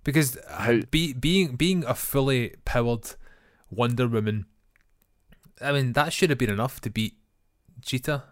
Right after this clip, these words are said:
Speaker 1: I don't understand why she needed that full gold armor at that particular point in the movie after she'd regained her full strength.
Speaker 2: Because it was a, a plot thread that had to be addressed.
Speaker 1: <laughs> Yeah, there was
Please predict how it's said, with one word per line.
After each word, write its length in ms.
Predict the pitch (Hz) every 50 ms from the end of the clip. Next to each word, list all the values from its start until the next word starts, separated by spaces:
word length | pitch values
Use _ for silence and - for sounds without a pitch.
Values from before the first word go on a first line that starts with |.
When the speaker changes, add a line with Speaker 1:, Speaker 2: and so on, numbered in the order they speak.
| _
Speaker 1:
I 60 | - 135
don't 140 | 131 147 127
understand 400 | 135 127 127 - - 127 120 117
why 120 | 110 110
she 160 | 107 - - 113
needed 220 | 110 107 113 107
that 220 | 113 110 - -
full 260 | - - 120 117 113 107
gold 260 | 113 113 113 110 107
armor 340 | 104 104 107 113 120 123 123 - _ - -
at 180 | 107 113 107 95
that 240 | 110 110 92 -
particular 480 | - - - - 113 - - 113 107 104
point 280 | - - 113 110 104 85
in 60 | 98
the 60 | 101
movie 320 | 98 101 110 110 127 127 - - - - - _ _ -
after 300 | 113 107 104 - 117 107
she'd 220 | - - 113 101
regained 420 | 104 110 98 101 101 104 107 104 -
her 80 | - 104
full 340 | - - - - 104 104 104
strength. 520 | - - - 95 95 110 123 - - - - - _ _ _ _ _ _ _ _ _ _ _ _ _ _ _ _ _ _ _ _ _ _ _ _
Speaker 2:
Because 320 | _ 113 - - 101 95 92
it 40 | 92
was 180 | 78 98 -
a, 300 | 101 98 95 98 92 95 -
a 100 | 95 -
plot 300 | - - 101 101 - -
thread 300 | - - 110 110 113 101
that 120 | 107 95 -
had 180 | - 107 98 -
to 60 | 107
be 120 | 92 98
addressed. 600 | 98 92 - 101 95 104 131 123 117 110 - - - 139
Speaker 1:
<laughs> 440 | - - - 151 880 932 - 170 - - _ _ - - - - - - - -
Yeah, 140 | 185 170 - - - - - - - -
there 180 | - - 180 - - -
was 200 | - 127 - -